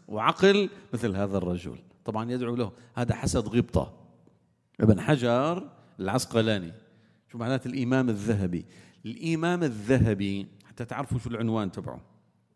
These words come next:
هذا رجل متعدد المواهب. أنا ما بنقي لكم شخص إلا يعني أسوة حسنة. هلا بيجي أخ هيك يعني بفكر حاله عم يدرس هندسة، يعني بفكر إنه يعني طرز الفن،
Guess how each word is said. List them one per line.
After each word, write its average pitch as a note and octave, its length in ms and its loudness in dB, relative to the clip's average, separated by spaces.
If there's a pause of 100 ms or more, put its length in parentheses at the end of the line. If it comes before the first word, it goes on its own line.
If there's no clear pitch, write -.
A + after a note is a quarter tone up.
(540)
هذا A#2+ 220 2
رجل B2+ 520 2 (1040)
متعدد C#3 680 -2
المواهب. A#2+ 640 2 (560)
أنا A#2+ 80 -2
ما D3 100 -2
بنقي D#3+ 280 -4
لكم C#3 420 -6
شخص D3 340 -8
إلا C3+ 280 -4
يعني G2 340 -6 (400)
أسوة D#3+ 380 -4
حسنة. G2+ 460 -4 (1000)
هلا A3+ 100 -8
بيجي E3+ 340 -4
أخ F3+ 180 -6
هيك D#3+ 180 -4
يعني A#2 380 -4
بفكر D3 380 -10
حاله C#3 300 -4
عم A#2 100 -4
يدرس B2+ 300 -2
هندسة، B2 340 0
يعني A2 200 -2
بفكر C3+ 500 -4 (340)
إنه B2+ 400 0
يعني A2+ 220 2
طرز C3 380 -4
الفن، G#2+ 440 -2